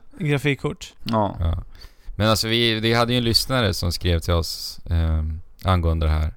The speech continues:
Speaker 3: Och han håller ju på att spara ihop pengar till en PlayStation
Speaker 1: Ja,
Speaker 3: fyra.
Speaker 1: precis. Och han blir förvirrad nu och bara, "Ska jag, vad ska jag göra?"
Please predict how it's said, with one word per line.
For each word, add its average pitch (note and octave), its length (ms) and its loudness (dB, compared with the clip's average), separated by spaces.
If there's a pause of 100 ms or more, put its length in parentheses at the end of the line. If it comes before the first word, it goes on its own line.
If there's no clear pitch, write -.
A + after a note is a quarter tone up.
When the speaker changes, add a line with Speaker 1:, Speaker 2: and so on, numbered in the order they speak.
(120)
Speaker 3:
Och E2+ 100 -2
han G#2 180 4
håller G#2 200 0
ju F2+ 60 0
på F2+ 120 2
att E2+ 80 0
spara E2+ 200 2
ihop E2 140 4
pengar D#2+ 320 2
till - 100 -6
en E2 80 -4
PlayStation F2 500 -4
Speaker 1:
Ja, D3 140 4
Speaker 3:
fyra. C#3 100 2
Speaker 1:
precis. C#3 560 -4
Och E3 120 -4
han C#3+ 160 0
blir C#3+ 140 2
förvirrad C#3+ 440 0
nu C3+ 280 -6
och - 160 -6
bara, - 260 -8
"Ska - 180 -6
jag, C#3 360 0
vad C3+ 160 -10
ska - 140 -10
jag C#3 100 -4
göra?" C3+ 320 -4